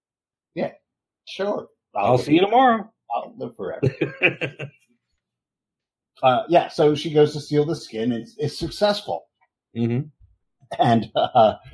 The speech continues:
Speaker 1: um, hilarity ensues when the hag returns, um, and is unable to get her skin. So they cut a deal, and what she wants is a baby.
Speaker 2: Mm-hmm.
Speaker 1: Uh, because that's the one thing she was never able to get.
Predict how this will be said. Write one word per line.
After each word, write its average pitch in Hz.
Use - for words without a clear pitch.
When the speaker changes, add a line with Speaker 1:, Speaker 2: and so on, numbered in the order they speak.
Speaker 1:
um, 107
hilarity 139
ensues 110
when 107
the 98
hag 104
returns, 90
um, 90
and 82
is 78
unable 107
to 98
get 95
her 95
skin. 82
So -
they 80
cut 80
a 78
deal, 101
and 82
what 85
she 131
wants 98
is 95
a -
baby. -
Speaker 2:
Mm-hmm. 98
Speaker 1:
Uh, 85
because 87
that's -
the 92
one 104
thing 101
she -
was 85
never 107
able 101
to -
get. 156